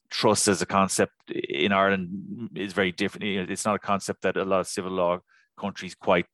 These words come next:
grasp. Um, and so, you know, if they set rules in relation to that, they may not be, you know, familiar with what they're trying to, to regulate. So maybe some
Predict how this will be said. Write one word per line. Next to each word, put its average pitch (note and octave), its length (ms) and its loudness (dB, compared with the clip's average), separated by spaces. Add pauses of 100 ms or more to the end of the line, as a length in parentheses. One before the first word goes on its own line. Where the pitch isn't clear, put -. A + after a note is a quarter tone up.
grasp. G2 520 2 (560)
Um, F2+ 300 0
and F#2+ 180 -4
so, F#2+ 360 0
you F#2 80 -6
know, F2 80 -4
if - 80 -12
they F#2 100 -6
set - 300 -4
rules G2+ 360 0
in F#2 60 -4
relation F2+ 340 -2
to E2 40 -4
that, F2+ 240 0 (420)
they F#2+ 120 2
may F#2 180 4
not F#2 340 4
be, F2+ 400 -2
you G2+ 80 -2
know, E2+ 80 2
familiar F#2+ 560 4
with F2+ 80 6
what F2 200 2
they're F#2 120 -2
trying F2+ 280 -4
to, E2+ 160 -8 (100)
to E2+ 80 -10
regulate. E2+ 580 2 (100)
So A#2 340 2 (100)
maybe C3 420 -2
some G#2 400 -4